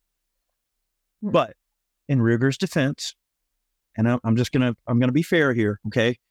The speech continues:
Speaker 2: In Ruger's defense, they have greatly improved the Mini fourteen. It has come a long way, and I have a Mini thirty in here in the Samson stock. I would have thought about it. I should have brought the sucker in here and showed it to you 'cause it's really cool. I've got a suppressor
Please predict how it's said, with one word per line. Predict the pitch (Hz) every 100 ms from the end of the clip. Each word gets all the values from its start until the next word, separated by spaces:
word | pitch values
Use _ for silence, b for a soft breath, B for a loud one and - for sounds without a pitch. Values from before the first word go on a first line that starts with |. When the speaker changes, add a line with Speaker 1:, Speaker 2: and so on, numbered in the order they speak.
| _ _ _ _
Speaker 2:
In | 120
Ruger's | 123 151 170 -
defense, | 170 175 131 -
they | 143
have | 143
greatly | 127 131 156 160
improved | 143 - 143
the | 120
Mini | 117 113
fourteen. | - - 104 - _ _ _ _ _
It | 123
has | 117
come | - 123
a | 117
long | 123 135
way, | 131 131 131 131
and | 113 107 104 - _ _ -
I | 131
have | 147 135
a |
Mini | 135 139 135
thirty | 139 131 147 156
in | 147 143
here | 151 151
in | 139
the | 120
Samson | 143 135 -
stock. | 123 151 143 - _ _ - _ -
I |
would | 139
have | 131
thought | 151 143
about | 117 123
it. | 131
I |
should | - 127
have | 117
brought | 127
the | 120
sucker | - 123 - 120 120
in |
here | 117
and | 110
showed | - 123 113
it | -
to | 107
you |
'cause | 98
it's | 110 101
really | 135 143 123
cool. | 135
I've | 98
got | 117 113
a |
suppressor | - - 170 156 151